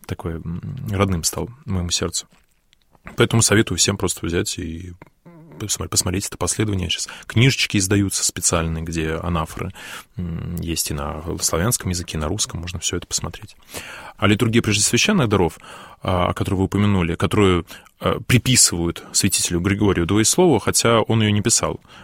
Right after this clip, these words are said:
э, Папа Римский, он был одним из, э, тех людей, который стал, э, распространять её.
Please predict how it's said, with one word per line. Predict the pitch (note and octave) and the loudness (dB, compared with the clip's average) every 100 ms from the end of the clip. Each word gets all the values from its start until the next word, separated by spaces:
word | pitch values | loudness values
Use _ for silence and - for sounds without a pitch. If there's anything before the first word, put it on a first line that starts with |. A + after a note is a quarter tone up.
| - | -10
э, | - D#2+ | -4 -2
Папа | - E2+ | 0 -2
Римский, | E2 E2+ - - F#2 - - - | -2 -4 -4 -4 -6 -8 -20 -2
он | A2+ A#2 G2 | 2 4 2
был | F2+ G#2+ F#2 | 2 4 4
одним | F2+ G2+ G2 F2+ | 4 4 2 4
из, | F2+ E2+ F2 | 2 0 0
э, | E2+ - - - - | 0 -2 -8 -10 -2
тех | G#2 - | -2 0
людей, | F#2 G2 | 0 0
который | F#2 F#2+ F2 | 0 -2 -2
стал, | - G2 F#2 E2+ E2+ E2+ | 0 0 2 0 -2 -4
э, | - - _ | -8 -18 _
распространять | - G#2+ G#2+ - A2+ D#2 - | -2 0 2 2 2 2 -2
её. | - | -4